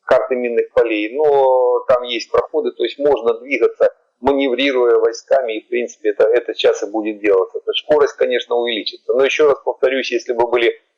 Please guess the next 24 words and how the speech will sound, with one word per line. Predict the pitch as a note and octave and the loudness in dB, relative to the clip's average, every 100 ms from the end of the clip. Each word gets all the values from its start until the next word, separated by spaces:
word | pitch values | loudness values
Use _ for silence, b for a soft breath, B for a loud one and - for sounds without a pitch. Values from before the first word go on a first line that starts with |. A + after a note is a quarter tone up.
| _ | _
в | A2 | 0
достаточном | A#2+ - C3+ A#2+ - A#2+ | 0 2 2 0 -4 -6
количестве | A2+ B2 A#2 A2+ A2 A2 A2+ A#2 B2+ | -2 -2 -2 -6 -12 -4 0 2 2
М | A#2 | 2
двадцать | A2 A2+ - | 0 0 -2
шестые, | - - E4 - - | -6 -4 -2 0 0
те | A#2+ | 0
же, | A2 | 2
э, | A#2 A#2 A#2 A#2 A2 | 2 2 0 0 0
кассетные | B2 - B2 A2+ - G#2 - _ _ - | -2 -2 -2 -4 -4 -4 -4 _ _ 2
боеприпасы, | B2 B2 A#2+ A#2 A#2+ A#2 A#2 A2 | 2 2 0 2 2 2 2 2
э, | A#2 A#2 | 4 2
ракеты | A#2+ - A2 - | 2 0 0 0
к, | - _ | -8 _
э, | A2 G2+ | -2 0
«Хаймерсам», | - - - - - B2+ | 2 2 2 -2 0 0
это | D3 A#2+ | 0 0
было | A#2 A#2 A2+ | 0 0 0
бы | |
намного | C3 C3+ C3+ A2+ | -2 -2 -2 -2
веселее, | A#2 A2 B2 A2+ G2+ F#2 | -4 -6 -4 -2 -2 -2
по | - | -6
крайней | - D#2 | -4 -8
мере. | - | -8